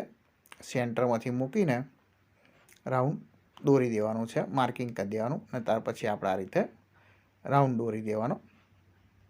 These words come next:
એક સાઈડ તમારે, એક સાઈડ લઈ લેવાનું છે. સેન્ટરમાં આપણા રાઉન્ડ કટિંગ નહીં કરવાનો, આપણે આ રીતે સાઈડમાં કટિંગ કરવાનો છે.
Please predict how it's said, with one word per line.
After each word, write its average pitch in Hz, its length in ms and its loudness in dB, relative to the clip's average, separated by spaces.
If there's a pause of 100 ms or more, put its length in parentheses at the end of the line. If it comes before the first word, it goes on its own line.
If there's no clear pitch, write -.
(1080)
એક 127 200 -2
સાઈડ 123 260 4
તમારે, 120 420 2 (220)
એક 139 140 -2
સાઈડ 135 280 0
લઈ 120 140 2
લેવાનું 113 400 0
છે. 165 160 4 (800)
સેન્ટરમાં 123 540 2
આપણા 127 420 4 (400)
રાઉન્ડ 131 400 2
કટિંગ 135 340 0
નહીં 190 140 2
કરવાનો, 120 340 4
આપણે 110 240 0 (680)
આ 117 120 4
રીતે 117 260 4 (180)
સાઈડમાં 127 480 0
કટિંગ 110 320 -2
કરવાનો 110 380 0
છે. 185 200 2